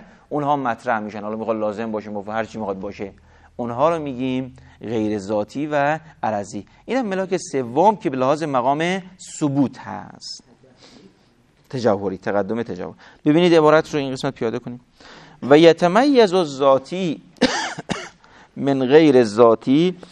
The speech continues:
به خواص التي هي لوازم ذاتیته." یعنی ذاتی از غیر ذاتی که میگه یعنی چی؟ یعنی عرضی. نه غیر ذاتی که شامل چیزای دیگه بشه ها. الان اینجا محل بحث ما اینه. گرچه اونم بگیره اشکال نداره.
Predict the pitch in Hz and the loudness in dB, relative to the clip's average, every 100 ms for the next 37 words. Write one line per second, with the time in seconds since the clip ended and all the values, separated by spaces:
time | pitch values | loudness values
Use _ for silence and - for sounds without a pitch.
0 | - - - 120 123 127 117 151 175 - | -20 -20 -2 2 6 6 8 8 8 4
1 | 151 139 135 131 143 139 123 113 120 135 | 0 2 2 4 2 2 0 4 4 8
2 | 113 113 139 131 139 135 107 101 98 104 | 6 6 4 2 0 0 2 2 2 -4
3 | 98 98 117 95 - - - - - 135 | -6 -4 -4 -6 -10 -20 -20 -16 -4 0
4 | 156 117 127 120 120 143 - 107 - 185 | 0 6 6 6 2 0 2 2 0 -2
5 | 185 151 160 156 156 147 151 180 170 170 | 0 2 0 0 -8 -6 -4 -4 -4 -4
6 | 165 156 156 117 104 90 95 - _ _ | -4 0 4 6 4 0 -8 -12 _ _
7 | _ _ - 131 170 196 196 190 156 175 | _ _ -4 0 2 4 4 4 4 2
8 | 170 180 175 151 - _ _ _ _ _ | 2 -4 -4 -6 -10 _ _ _ _ _
9 | - 143 - 139 143 143 139 117 123 110 | -8 -6 0 2 6 4 4 4 4 6
10 | 117 110 104 104 101 98 117 113 107 120 | 4 4 2 0 2 4 4 2 4 4
11 | 104 101 101 98 101 98 113 127 - 104 | 4 2 2 2 2 2 0 0 0 -4
12 | 92 120 135 156 143 131 131 143 139 - | 0 2 2 2 0 0 -2 0 0 2
13 | 165 190 139 95 95 | 2 4 2 2 -2